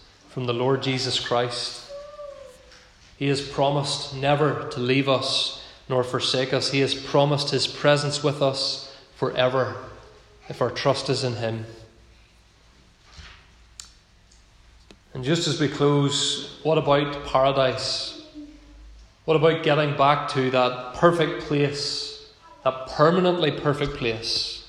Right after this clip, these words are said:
As wonderful as it is to have the presence and power of the Holy Spirit in our lives as Christians, our lives are still a struggle. Becoming a Christian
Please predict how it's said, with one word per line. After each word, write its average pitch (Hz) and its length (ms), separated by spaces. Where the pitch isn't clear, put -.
As 127 160
wonderful 160 460
as 143 140
it 143 80
is 156 220
to 170 100
have 156 400
the - 140
presence 160 460
and 147 160
power 151 280
of 156 160
the 143 60
Holy 156 340
Spirit 165 520
in 147 120
our 151 140
lives 160 380
as 143 120
Christians, 170 840
our 139 60
lives 170 260
are 151 60
still 143 300
a 117 40
struggle. 180 560
Becoming 165 360
a 143 120
Christian 175 520